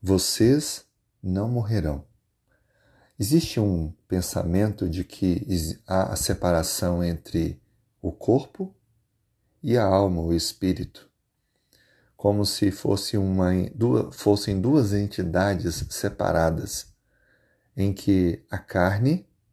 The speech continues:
morre, é mortal, mas a alma, ela é imortal.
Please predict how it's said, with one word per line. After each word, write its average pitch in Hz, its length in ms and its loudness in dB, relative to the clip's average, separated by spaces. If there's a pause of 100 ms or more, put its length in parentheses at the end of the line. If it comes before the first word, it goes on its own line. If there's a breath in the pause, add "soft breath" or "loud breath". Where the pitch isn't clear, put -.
(300)
morre, 87 680 0
é - 20 -8
mortal, 85 720 -2 (640)
mas 117 460 0
a 120 240 0
alma, 107 500 0 (760)
ela 98 320 0
é 92 320 -2
imortal. - 720 -4